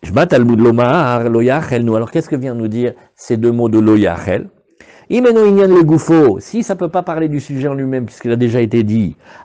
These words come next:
alors de Anafkale Mi Kal Vachomer Mi Maaser Akal. Comment on le sait ? Comment le sait-on ? Est-ce qu'on a un Kal Vachomer ?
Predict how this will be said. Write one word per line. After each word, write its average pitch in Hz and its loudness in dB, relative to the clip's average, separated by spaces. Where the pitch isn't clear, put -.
alors 117 2
de 120 4
Anafkale 117 0
Mi 104 -2
Kal 117 -2
Vachomer 107 -2
Mi 101 -4
Maaser 87 -6
Akal. 160 -8
Comment 190 0
on 180 -2
le 160 -4
sait ? 202 -6
Comment 160 -6
le 170 -4
sait-on ? 180 -6
Est-ce - -10
qu'on 160 -6
a 151 -4
un 139 -4
Kal 135 -4
Vachomer ? 110 -4